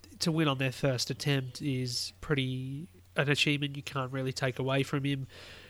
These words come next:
But at the same time, yeah, what's it gotta, what's it gotta take for him to get a good drive in F one? And, you know, I don't think, um,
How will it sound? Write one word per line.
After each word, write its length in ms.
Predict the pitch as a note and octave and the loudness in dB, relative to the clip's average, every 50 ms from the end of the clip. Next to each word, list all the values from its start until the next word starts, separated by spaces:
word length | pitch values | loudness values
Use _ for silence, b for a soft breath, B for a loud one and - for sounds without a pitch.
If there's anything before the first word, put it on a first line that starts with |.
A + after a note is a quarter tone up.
| B B B - - | B B B -4 2
But 280 | - C3 B2+ C3 C3 - | 4 4 4 4 2 0
at 100 | - C#3 | -4 -4
the 80 | - C#3 | -2 0
same 320 | - - - C3 B2+ B2+ | 0 0 0 0 -4 -4
time, 360 | B2+ - C3+ B2 B2 B2 B2 B2 | -4 -2 -2 0 0 -2 -2 0
yeah, 340 | B2+ B2+ B2+ B2+ B2+ B2 B2 | 2 2 4 4 4 2 2
what's 500 | A#2+ A#2+ D3+ D#3+ C#3+ C#3 C3+ - - - | 0 -2 -4 -4 -4 -4 -2 -2 -2 -2
it 80 | C3 | -2
gotta, 360 | - C#3 C3 B2 B2 B2 B2+ B2+ | -2 -4 -4 -2 -4 -4 -4 -4
what's 260 | C3+ C#3 C3+ - - | -2 -2 -2 0 0
it 100 | C#3 - | -2 0
gotta 200 | - C3 B2+ A#2+ | -2 -6 -6 -6
take 320 | - - - C3 B2+ - | -6 -2 -2 0 0 -2
for 100 | - - | -2 -4
him 240 | B2 B2+ B2+ B2 A#2+ | -2 -2 -2 -6 -6
to 220 | - - C3+ B2+ B2 | -4 -2 0 0 0
get 140 | - C3+ C3 | 0 0 -2
a 20 | |
good 200 | B2 - C#3 B2+ | 0 -2 -2 -2
drive 340 | - C#3+ C3+ C3 C3 B2 C3 | 0 0 2 4 4 2 2
in 60 | C3 | 2
F 260 | C3 B2+ - - - | 0 0 -2 -4 -2
one? 260 | C#3 C3 B2+ B2+ B2 | -2 -2 0 -2 -2
And, 160 | B2 B2 B2 B2+ | -4 -6 -6 -4
you 80 | C3+ | -4
know, 240 | B2+ B2 B2 A#2+ A#2+ | -4 -4 -4 -4 -2
I 40 | B2 | 0
don't 180 | C3 C3 C3 B2+ | 0 0 0 2
think, 320 | C#3+ C#3 C3 B2 - - - B B B B B B B B B B B - | 0 0 0 -2 -4 -12 -16 B B B B B B B B B B B -4
um, 640 | C#3 C3 B2+ B2 B2 B2 B2 B2 B2 C3 C#3 D3 | -2 0 0 2 2 2 0 0 -2 -4 -8 -10